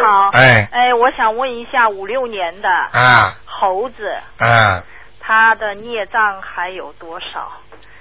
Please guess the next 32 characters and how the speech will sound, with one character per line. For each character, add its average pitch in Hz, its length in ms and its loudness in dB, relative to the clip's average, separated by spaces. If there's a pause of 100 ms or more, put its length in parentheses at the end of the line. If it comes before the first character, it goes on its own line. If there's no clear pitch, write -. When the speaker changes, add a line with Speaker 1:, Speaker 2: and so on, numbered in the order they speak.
(500)
Speaker 1:
他 214 160 0
已 185 120 -12 (100)
经 208 220 -18
念 220 220 -6
了 190 180 -2 (160)
三 226 240 -4
十 180 300 -18
多 175 240 -16
张 175 260 -8 (100)
小 147 240 -10
房 143 120 -12
子。 - 340 -16
Speaker 2:
啊， 101 300 2
不 110 140 -8
够， 110 220 -6
不 - 140 -16
够， 113 160 -10 (180)
有 107 140 -8
的 131 100 0
念 143 220 -2
了。 90 60 -10 (680)
孽 196 220 4
障 190 180 6
从 165 180 2
喉 151 260 6
咙 165 220 4
口， 104 340 -4 (840)
一 165 100 -4
直 180 120 0
到 180 140 8
胸 190 300 2
脯、 135 400 4